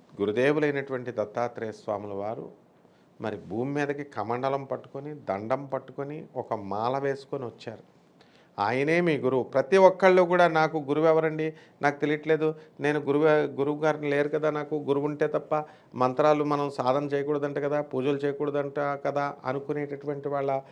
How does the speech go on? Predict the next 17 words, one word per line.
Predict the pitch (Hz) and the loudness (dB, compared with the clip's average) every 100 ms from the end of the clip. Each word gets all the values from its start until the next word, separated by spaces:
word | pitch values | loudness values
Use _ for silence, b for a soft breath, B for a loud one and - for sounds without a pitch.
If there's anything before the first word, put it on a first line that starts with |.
| B B | B B
సందేహాలన్నిటికీ | - 127 143 175 170 165 147 151 165 160 170 185 208 - b b b - | -2 4 8 10 10 4 2 -2 -4 -4 -6 -4 -4 -6 b b b -8
మీకు | 135 127 131 147 - - | -8 -4 -2 -2 -2 -2
ఒకే | 120 156 | 2 4
ఒక్క | 160 156 139 | 4 4 -2
సమాధానం, | - 123 123 123 120 151 - - | -2 -2 0 0 -2 -6 -10 -12
అదిగో | 113 110 127 147 | -8 -2 2 2
గురువు, | 147 117 123 - - _ | 4 0 0 -4 -10 _
ఈయనే | 113 117 127 | -4 -4 -2
దత్తాత్రేయుడు. | 143 120 - 123 120 113 104 - - _ _ _ b b b | -2 -2 -2 -6 -6 -8 -8 -10 -16 _ _ _ b b b
దత్తాత్రేయుడే | 113 117 - 170 190 190 185 180 180 | 4 4 10 10 12 8 4 6 8
ఆది | 208 208 131 139 165 170 | 8 8 4 6 6 4
గురువు. | 139 127 113 - - _ _ _ b b b | -2 -4 -6 -12 -20 _ _ _ b b b
కాబట్టి | 151 165 165 170 | 6 6 4 2
నాకు | 160 156 | 2 2
గురువు | 151 143 156 | 0 2 4
లేడండి, | 165 160 156 156 156 | 6 6 4 0 -2
నేను | 151 151 151 151 | -2 -2 -2 -4